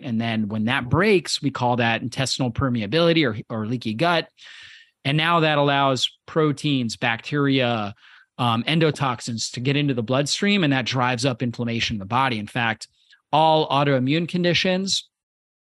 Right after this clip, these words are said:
and chronic inflammatory conditions are all associated with leaky gut. That's one of the components that that individual has, is this level of intestinal permeability.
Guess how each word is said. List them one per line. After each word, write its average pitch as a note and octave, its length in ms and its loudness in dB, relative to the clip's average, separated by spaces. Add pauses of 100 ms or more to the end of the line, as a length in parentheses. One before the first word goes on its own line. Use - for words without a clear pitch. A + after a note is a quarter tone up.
and C#3+ 140 -2
chronic D3+ 340 0
inflammatory D#3 560 0
conditions B2 680 -2 (580)
are C#3+ 180 2
all D#3 220 4
associated D3 840 2 (160)
with D3+ 200 0
leaky D3+ 240 2
gut. D3 260 2
That's B2 200 -4
one C#3 180 0
of F3+ 60 0
the E3+ 60 -4
components C#3+ 760 0 (320)
that C3 100 0
that C3 160 0
individual C3 460 2
has, C#3 340 0
is A2 100 -4
this - 220 -4
level B2 260 2
of A#2 120 -2
intestinal A#2 460 -4
permeability. A2 760 -4